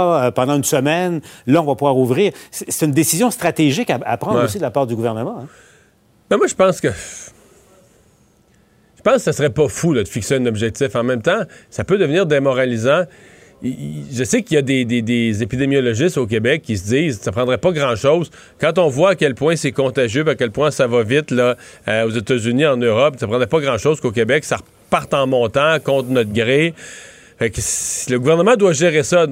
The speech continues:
Speaker 2: gérer notre morale aujourd'hui, notre morale demain, euh, nos activités <laughs> aujourd'hui, nos activités demain. Euh, il y a vraiment une volonté qu'on puisse fêter Noël. Ça, je pense qu'il y a une volonté dans tous les scénarios qu'on puisse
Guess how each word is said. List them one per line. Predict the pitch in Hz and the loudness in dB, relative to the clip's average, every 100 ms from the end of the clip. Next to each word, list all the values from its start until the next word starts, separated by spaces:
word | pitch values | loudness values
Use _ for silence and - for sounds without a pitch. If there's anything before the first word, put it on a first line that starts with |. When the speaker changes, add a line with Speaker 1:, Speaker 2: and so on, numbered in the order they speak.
| 127 | -2
Speaker 2:
gérer | 120 160 165 | 0 2 2
notre | 202 151 | 2 2
morale | 165 160 196 208 | 2 2 2 2
aujourd'hui, | 165 160 135 151 160 180 - - - | 2 0 0 0 -2 -6 -18 -20 -4
notre | 120 131 | -2 2
morale | 165 175 190 196 | 2 4 4 2
demain, | 160 151 147 160 180 - - - 117 | 2 2 2 0 -2 -14 -20 -10 -2
euh, | 120 123 | 0 0
nos | 123 135 131 | 0 0 0
activités | 160 - 175 156 - | -2 -2 -2 0 0
<laughs> | |
aujourd'hui, | 208 180 185 135 135 180 | 2 2 2 0 2 2
nos | 175 135 | 2 2
activités | 160 - 185 160 151 185 | 0 0 -2 -2 2 2
demain. | 160 147 147 156 170 175 - - - | 2 0 2 2 0 -2 -6 -20 -6
Euh, | 120 123 127 131 131 135 | -2 0 0 0 -4 -6
il | 135 135 | -4 0
y | |
a | 143 | 2
vraiment | 165 190 | 2 2
une | 175 | 4
volonté | 175 165 180 170 | 4 4 2 0
qu'on | 156 | 0
puisse | 139 156 | 0 0
fêter | 165 156 165 | 2 2 2
Noël. | 160 151 151 160 | 2 4 4 2
Ça, | 151 | -2
je | |
pense | - 156 | 0 -2
qu'il | 147 | 0
y | |
a | 139 | 0
une | |
volonté | 139 147 135 | 2 2 0
dans | 151 135 | -2 -2
tous | 147 | -2
les | 143 | -2
scénarios | 139 139 131 147 147 | 0 0 2 2 2
qu'on | 139 | -2
puisse | 117 147 | 2 0